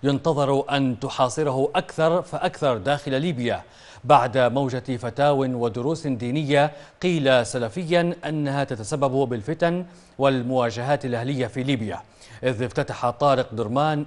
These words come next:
أحد مشايخ التيار السلفي هجوما حادا ضد الداعية العتيبي،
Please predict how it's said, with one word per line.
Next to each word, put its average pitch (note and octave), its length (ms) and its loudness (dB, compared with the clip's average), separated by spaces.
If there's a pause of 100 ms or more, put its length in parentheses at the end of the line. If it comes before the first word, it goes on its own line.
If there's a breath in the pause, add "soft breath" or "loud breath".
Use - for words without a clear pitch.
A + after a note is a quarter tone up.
أحد C3 360 0
مشايخ D#3 480 -2
التيار B2 380 -2
السلفي C3 560 -2 (360 loud breath)
هجوما C#3 540 -2
حادا C3 480 2
ضد D#3 360 -2
الداعية B2+ 540 2
العتيبي، A#2+ 640 0